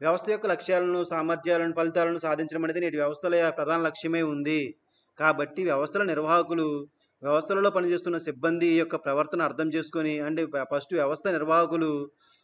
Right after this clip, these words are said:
వ్యవస్థలో పనిచేస్తున్న సిబ్బంది యొక్క ప్రవర్తన అర్థం చేసుకుని వారు తగిన శిక్షణ, ప్రేరణ ద్వారా వ్యవస్థ అభివృద్ధిని సాధించడానికి కృషి చేయవలసిన ఆవశ్యకత ఎంతైనా ఉంది. వ్యక్తులు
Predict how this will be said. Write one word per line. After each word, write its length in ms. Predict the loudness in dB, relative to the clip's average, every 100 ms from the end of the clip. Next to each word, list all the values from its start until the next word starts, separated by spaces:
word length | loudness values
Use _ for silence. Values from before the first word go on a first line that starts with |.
| _ _ _ _ -4
వ్యవస్థలో 380 | -2 0 2 2
పనిచేస్తున్న 420 | 2 0 -2 -4
సిబ్బంది 420 | -4 0 0 0
యొక్క 140 | -2
ప్రవర్తన 460 | 0 2 2 0 0
అర్థం 280 | 0 -2 -2
చేసుకుని 280 | -4 -4 -2
వారు 120 | 0
తగిన 240 | 0 -2 -4
శిక్షణ, 460 | -8 -8 -2 0
ప్రేరణ 420 | 0 -2 -2 -2 2
ద్వారా 280 | 2 2
వ్యవస్థ 320 | 2 0 0 0
అభివృద్ధిని 380 | 0 -2 -2
సాధించడానికి 540 | -2 -2 -2 -4 -4 -6
కృషి 220 | -8 -2
చేయవలసిన 360 | 0 0 -2 -4
ఆవశ్యకత 420 | -4 -2 -4 -2
ఎంతైనా 400 | -4 -4 -4 -2
ఉంది. 540 | -4 -4 -2 -2 -4 -10 _ _ _ _ _ _ _ _ _ _ _ _ _ _ _ _ _ -6
వ్యక్తులు 340 | -6 -4 -2